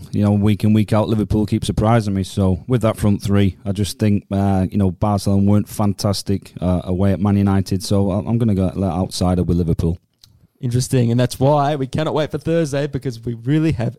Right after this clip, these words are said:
Speaker 2: no idea what is going to happen. Friday, the action is gonna be even more sen-, just as sensational, with Eintracht Frankfurt against Chelsea, Arsenal against Valencia, both at the same time. So two-screen experience for everyone watching out there. Um, I, Chelsea's trip to Germany.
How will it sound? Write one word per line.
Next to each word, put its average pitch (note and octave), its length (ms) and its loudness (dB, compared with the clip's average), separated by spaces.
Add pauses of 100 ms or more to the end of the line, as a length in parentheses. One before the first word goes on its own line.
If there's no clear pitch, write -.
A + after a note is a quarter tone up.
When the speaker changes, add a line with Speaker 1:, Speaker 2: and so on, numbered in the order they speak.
Speaker 2:
no C#3 380 0
idea A#2+ 540 -2
what A2+ 160 -6
is A2 100 -6
going C3+ 380 -2
to C#3 100 -6
happen. B2 280 -4 (220)
Friday, G#3+ 460 0
the D#3 100 0
action C#3 280 -4
is C3+ 80 -6
gonna D3 160 -4
be C#3 180 -4 (240)
even E3 300 2
more D#3+ 240 2
sen-, C3 180 -2 (140)
just E3 200 -2
as C#3 80 0
sensational, B2+ 640 -2 (180)
with B2 80 -4
Eintracht C3+ 340 -2
Frankfurt A#2+ 420 -2
against A#2 280 -2
Chelsea, C3 400 -2 (240)
Arsenal B2+ 340 -2
against A#2 280 -6
Valencia, B2+ 480 0
both A#2+ 500 -2
at - 140 -12
the A2+ 80 -4
same A2+ 260 -2
time. C#3 320 0
So A2 100 -6
two-screen B2+ 460 -4
experience C3+ 580 0
for B2+ 100 -2
everyone B2 200 0
watching A#2+ 300 -2
out C#3 200 -2
there. D3+ 200 -2 (460)
Um, C3 320 2 (260)
I, C#3 160 0
Chelsea's - 480 -4
trip - 220 -8
to D#3 80 -8
Germany. B2+ 500 0